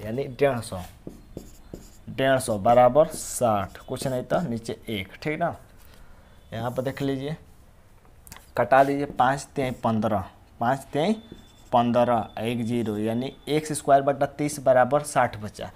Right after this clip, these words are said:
तो देखिए ये एक पार्टी और दो गो पार्टी, दो गो पार्टी के बीच में बराबर तो तीस है, तीस गुणा, तो एक्स स्क्वायर से एक में गुणा करेंगे तो एक्स स्क्वायर और साठ से तीस में गुणा कर दीजिए, तो एक्स स्क्वायर बराबर साठ गुणे तीस,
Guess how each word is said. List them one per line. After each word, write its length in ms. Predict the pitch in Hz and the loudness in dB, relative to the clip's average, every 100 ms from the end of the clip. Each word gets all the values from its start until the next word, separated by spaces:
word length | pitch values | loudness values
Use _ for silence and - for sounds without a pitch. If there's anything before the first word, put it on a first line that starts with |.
| - - - | -20 -20 -10
तो 60 | 113 | 0
देखिए 280 | 143 147 120 | 0 2 2
ये 260 | 110 107 - | 2 -2 2
एक 220 | 165 165 | 2 2
पार्टी 400 | 160 156 156 165 151 | 2 2 2 -2 0
और 180 | 131 123 | 0 0
दो 200 | 127 151 | 0 0
गो 120 | 131 | 0
पार्टी, 340 | - 98 - 92 | -4 -8 -8 -2
दो 200 | 120 156 | 2 2
गो 120 | 151 | 2
पार्टी 320 | 151 147 151 | 2 2 0
के 100 | 147 | -4
बीच 200 | 143 139 | -6 -6
में 200 | 147 135 123 | -4 -2 2
बराबर 420 | 131 135 131 143 | 6 6 4 0
तो 120 | 143 | -2
तीस 240 | - 143 143 | -6 -8 -6
है, 100 | 139 | -6
तीस 220 | 143 - 214 - - - - | -6 0 0 0 -18 -16 -2
गुणा, 220 | 131 117 | 2 2
तो 140 | 107 - | 0 -2
एक्स 260 | 156 156 143 | -4 -2 -6
स्क्वायर 280 | - 147 | 2 2
से 160 | 147 - - | 2 -2 -4
एक 160 | 160 160 | -2 0
में 120 | 151 | 4
गुणा 160 | 151 151 | 4 4
करेंगे 320 | 151 143 143 | 2 0 -2
तो 120 | 143 | -2
एक्स 260 | 165 160 165 | 0 0 -2
स्क्वायर 360 | - 156 151 156 - - - | 0 4 4 2 -14 -18 -8
और 120 | 117 | -8
साठ 340 | - 135 240 - | -2 0 0 0
से 180 | 151 143 147 | -4 -4 -4
तीस 180 | 147 139 | -4 -4
में 100 | 123 | -2
गुणा 140 | 110 | -2
कर 160 | 110 110 | -2 -8
दीजिए, 340 | 95 92 92 85 - - - - - - - - | -10 -12 -12 -14 -18 -20 -20 -18 -18 -16 -16 -10
तो 60 | - - | -10 -2
एक्स 260 | 156 160 160 151 | 2 2 0 -6
स्क्वायर 380 | - 143 143 139 | 0 2 2 2
बराबर 400 | 139 127 127 139 | 0 0 0 -2
साठ 540 | - 139 123 131 131 113 | -2 0 0 0 -4 -10
गुणे 360 | 120 117 147 - - - - - - | -6 -2 -2 -4 -12 -14 -14 -14 -8
तीस, 340 | 120 98 87 | -4 -4 -6